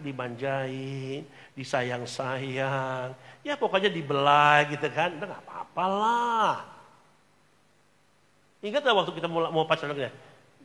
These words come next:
Yang adik, "Aduh, adik cantik sekali, aduh tuh baju warnanya, aduh luar biasa, aduh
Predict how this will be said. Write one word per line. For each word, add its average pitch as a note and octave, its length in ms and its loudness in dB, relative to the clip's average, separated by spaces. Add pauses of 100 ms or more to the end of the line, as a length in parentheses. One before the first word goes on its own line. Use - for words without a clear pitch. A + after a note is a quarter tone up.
Yang B2 240 -6 (160)
adik, C#3 260 -6 (380)
"Aduh, D3 160 -10
adik B2+ 240 -10
cantik B2 240 -10
sekali, C3 1040 -12 (320)
aduh E3 160 -6
tuh D3+ 160 -8
baju C3+ 320 -4
warnanya, C#3 400 -4
aduh F#3 160 -2
luar C#3 240 -4
biasa, D3 800 -2
aduh C4 640 -2